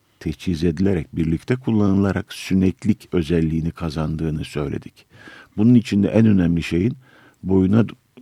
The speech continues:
kolon ve kirişlerde boyuna doğrultudaki donatılar yanında enine doğrultuda o etriye dediğimiz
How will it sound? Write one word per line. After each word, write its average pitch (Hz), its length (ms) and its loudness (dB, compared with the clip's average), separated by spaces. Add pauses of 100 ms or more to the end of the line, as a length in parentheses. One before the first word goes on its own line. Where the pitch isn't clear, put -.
(140)
kolon 90 360 -2
ve 87 60 0
kirişlerde 85 720 -2
boyuna 85 360 2
doğrultudaki 82 640 -2
donatılar 82 500 0
yanında 87 420 0 (260)
enine 98 400 4
doğrultuda 82 560 0
o 80 140 0
etriye 90 460 0
dediğimiz 80 520 -2